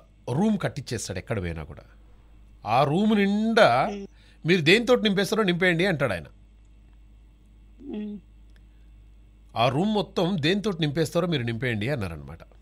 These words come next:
Speaker 2: ఉమ్.
Speaker 1: చాలామంది ఏం చేశారు, ఫస్ట్ ఇసుక పోసారు. ఇసుకతోటి ఎంత ఇసుక పోసినా కూడా అందులో కొంచెం ఖాళీ ఉంటుంది.
Speaker 2: అవును.
Speaker 1: ఆ, దాని తర్వాత ఇట్లా కాదని చెప్పేసి రైస్ పోసారు. రైస్ పోసినా ఎక్కడో దగ్గర ఖాళీ కనబడుతుంది మనకు.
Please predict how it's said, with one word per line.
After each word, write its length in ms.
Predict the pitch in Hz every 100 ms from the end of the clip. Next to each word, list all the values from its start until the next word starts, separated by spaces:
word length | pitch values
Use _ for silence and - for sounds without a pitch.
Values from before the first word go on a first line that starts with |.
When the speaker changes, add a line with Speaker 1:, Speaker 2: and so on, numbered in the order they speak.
| - - - - - - - - _ - 262 302
Speaker 2:
ఉమ్. 340 | 220 202 196 175 - - - - - - - -
Speaker 1:
చాలామంది 320 | 185 214 214
ఏం 100 | 208
చేశారు, 260 | 214 185 196
ఫస్ట్ 220 | 180 165
ఇసుక 220 | 180 165
పోసారు. 360 | 208 170 127 127
ఇసుకతోటి 580 | 113 - - 117 85 117
ఎంత 200 | 165 208
ఇసుక 240 | 220 185
పోసినా 340 | 214 202 202 196
కూడా 160 | 220
అందులో 300 | 180 185 190
కొంచెం 240 | 190 175 170
ఖాళీ 220 | 180 196
ఉంటుంది. 420 | 156 101 80 - - - - - - - - - - - - - - - _ - -
Speaker 2:
అవును. 280 | 196 202 - - - - 156
Speaker 1:
ఆ, 300 | 135 90 - - -
దాని 260 | 147 180 220
తర్వాత 160 | 226
ఇట్లా 140 | 196 180
కాదని 300 | 190 220 196
చెప్పేసి 360 | 185 208 220
రైస్ 300 | 135 190 202
పోసారు. 320 | 165 131 120
రైస్ 200 | 107 175
పోసినా 260 | 202 214 233
ఎక్కడో 300 | 185 214 208
దగ్గర 180 | 202 208
ఖాళీ 260 | 190 190
కనబడుతుంది 420 | 196 180 160 139 92
మనకు. 280 | 80 -